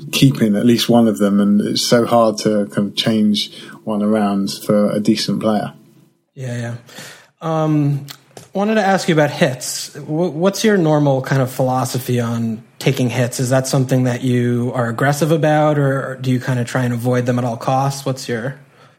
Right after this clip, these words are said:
Speaker 2: philosophy there?
Speaker 1: I mean, I, I don't try and avoid it. I think if, if you, excuse me, if you're, um, needing to do a hit, like I needed to do, uh, game week three,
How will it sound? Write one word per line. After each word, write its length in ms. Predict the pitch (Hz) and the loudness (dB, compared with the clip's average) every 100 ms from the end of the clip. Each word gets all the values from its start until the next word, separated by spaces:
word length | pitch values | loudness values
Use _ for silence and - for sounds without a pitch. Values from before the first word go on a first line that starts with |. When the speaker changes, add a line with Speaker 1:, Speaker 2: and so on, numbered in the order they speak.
| _ | _
Speaker 2:
philosophy 420 | 127 104 - 180 | -12 -12 -10 -10
there? 300 | 185 196 143 - - _ - | -8 -8 -8 -14 -20 _ -4
Speaker 1:
I 60 | 170 | 0
mean, 120 | 175 | 4
I, 120 | 165 165 | 4 4
I 60 | |
don't 280 | 165 190 180 - - - | 6 6 4 -4 -20 -6
try 440 | - - - 151 151 | -4 -2 4 4 6
and 80 | 143 | 6
avoid 240 | 131 135 | 6 6
it. 60 | 123 | 4
I 60 | 127 | 4
think 200 | 165 143 | 2 2
if, 220 | 139 - | 0 0
if 260 | 135 135 | 0 4
you, 420 | 135 127 120 - - _ _ - _ _ _ _ _ _ _ _ _ - | 4 4 2 -4 -20 _ _ -20 _ _ _ _ _ _ _ _ _ -14
excuse 260 | - 117 | -4 -2
me, 160 | 107 113 | 0 0
if 180 | - 139 | -2 4
you're, 320 | 139 135 127 | 6 6 6
um, 880 | 123 123 120 120 117 117 120 139 143 _ - | 6 4 6 4 4 4 4 2 -2 _ -4
needing 580 | 151 139 139 127 117 107 | 4 8 8 6 2 2
to 120 | 117 | 0
do 140 | 107 107 | 2 2
a 40 | |
hit, 220 | 113 107 | 0 0
like 300 | 113 131 139 | 2 2 2
I 80 | 120 | 2
needed 340 | 117 107 101 | 2 2 0
to 100 | - | -4
do, 360 | - 104 98 - | -4 -2 -2 -4
uh, 280 | 101 98 95 | -4 -4 -4
game 240 | 101 107 101 | -2 0 -2
week 160 | 95 | -4
three, 420 | - 120 98 - | -6 -6 -6 -10